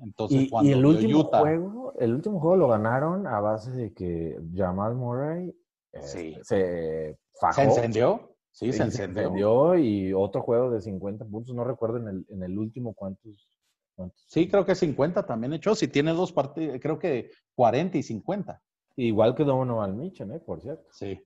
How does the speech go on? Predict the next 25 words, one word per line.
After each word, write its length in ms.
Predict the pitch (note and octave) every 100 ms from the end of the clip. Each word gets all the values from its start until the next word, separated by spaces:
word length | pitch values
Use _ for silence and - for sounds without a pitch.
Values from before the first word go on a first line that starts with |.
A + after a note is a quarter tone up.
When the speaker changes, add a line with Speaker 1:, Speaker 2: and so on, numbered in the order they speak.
| -
Speaker 2:
<laughs> 400 | C#3+ B2+ - _
Speaker 1:
Sí, 200 | - B2 -
es 160 | C3+
que 80 | -
eso 140 | F3 G3
es 60 |
lo 80 | F#3
que 80 | E3+
te 100 | -
iba 100 | E3+
a 60 | D3
decir. 280 | B2 C3
Creo 200 | D#3+ F3
yo 180 | F3+ E3+
que 420 | D#3+ B2+ A#2 -
es 120 | C3 E3+
una 160 | D#3+
buena, 500 | C#3 C#3+ D3 D3+ C3+ C3+
buena 260 | C3+ C#3+
historia 400 | C3+ - C3+ C3
de 120 | A#2
underdog, 540 | A#2+ C#3 D#3+ D#3+ F3+ E3+ - _
pero 420 | A#2 A2 G#2 G2 _ _ _ -
la 160 | B2
verdad 580 | A#2 A2 C#3+ F3+ G3 -